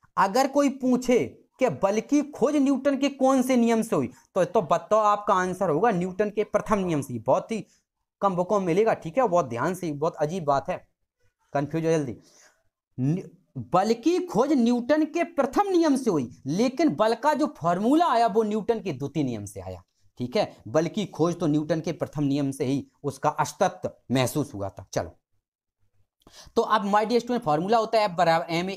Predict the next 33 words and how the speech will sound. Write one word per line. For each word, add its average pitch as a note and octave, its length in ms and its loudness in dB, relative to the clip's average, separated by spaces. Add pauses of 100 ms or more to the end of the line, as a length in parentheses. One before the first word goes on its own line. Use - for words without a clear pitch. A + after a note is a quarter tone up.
एफ G3+ 220 2
को A3 100 2
बोलते F#3 320 -4
हैं C3 200 -4
बल, F3+ 200 0 (280)
तो E3+ 180 -4
एम F#3+ 200 2
क्या A3+ 200 2
हो G#3 120 2
गया? A3 120 2
एम D#3+ 220 0
को D#3+ 120 -2
बोलते D#3 260 0
हैं C3+ 100 -6
द्रव्यमान, G3 480 0
ए F3+ 80 -2
को F3+ 200 -2
बोलते C3 240 -4
हैं A#2+ 120 -10
त्वरण। A#3 200 2 (200)
तो A2+ 60 -6
हमारा A2+ 220 -2
फॉर्मूला F3+ 400 0
बन B3 160 -2
गया, B3+ 180 2 (240)
क्या E3 120 4
बन A3 160 -2
गया? A#3+ 240 2 (200)
बल F#3 240 0
बराबर C#3+ 360 2
द्रव्यमान C#3 460 0
into C3 260 -6
त्वरण। F2+ 260 -8